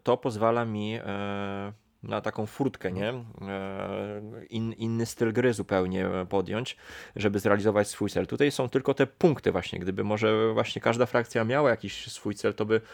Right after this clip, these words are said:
mm, też na-, nadało jej trochę inny charakter, ale z tego, co mówisz, to, e, to rozumiem, że, mm, to nie jest tu potrzebne, bo, bo, no, tutaj to właśnie staramy się tak jakby od-, odciągnąć od tego, co się dzieje na planszetce i skupić się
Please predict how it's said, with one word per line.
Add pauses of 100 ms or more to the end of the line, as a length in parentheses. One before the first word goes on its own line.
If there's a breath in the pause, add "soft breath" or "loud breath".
(560 loud breath)
mm,
też
na-,
nadało
jej
trochę
inny
charakter,
ale
z
tego,
co
mówisz,
to, (640 loud breath)
e,
to
rozumiem,
że, (720)
mm,
to
nie
jest
tu
potrzebne,
bo,
bo, (100)
no,
tutaj
to
właśnie
staramy
się
tak
jakby
od-,
odciągnąć
od
tego,
co
się
dzieje
na
planszetce
i
skupić
się